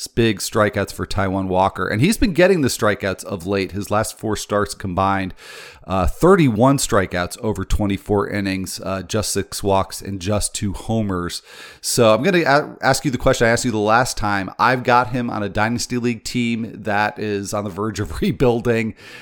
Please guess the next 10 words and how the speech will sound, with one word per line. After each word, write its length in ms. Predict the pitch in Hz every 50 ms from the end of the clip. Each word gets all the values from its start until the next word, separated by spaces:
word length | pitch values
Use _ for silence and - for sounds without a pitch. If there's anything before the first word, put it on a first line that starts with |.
| - - -
Uh, 640 | - 107 113 110 107 107 104 107 - - - 78 - -
obviously, 400 | 104 120 131 139 131 - 147 123
his 240 | 127 131 131 120 -
stock 380 | - - 131 120 143 143 -
is 120 | 135 123 -
just 220 | - 127 117 104
going 320 | 107 117 120 120 117 101
up 260 | - 87 123 120 - 117
and 120 | 107 101
up. 500 | - - 135 127 107 95 - - - -